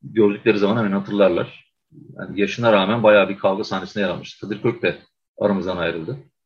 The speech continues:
Zamanımız tabii biraz kısıtlı. Seninle aslında bu yazı üzerine konuşacak çok fazla şarkı var ama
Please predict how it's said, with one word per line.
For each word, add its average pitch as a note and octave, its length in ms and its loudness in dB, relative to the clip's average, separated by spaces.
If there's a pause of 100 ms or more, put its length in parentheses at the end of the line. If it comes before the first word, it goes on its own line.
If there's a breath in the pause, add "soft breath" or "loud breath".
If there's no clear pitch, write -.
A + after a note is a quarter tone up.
(320)
Zamanımız A2 440 4
tabii C#3 160 4
biraz B2 220 6
kısıtlı. - 340 -14
Seninle A2+ 320 4
aslında A2 340 0
bu A2 80 2
yazı G#2+ 200 2
üzerine A2+ 320 0
konuşacak A#2 540 -2 (400 soft breath)
çok - 180 2
fazla A#2 180 6
şarkı A2 340 2
var C#3+ 100 4
ama C3+ 300 0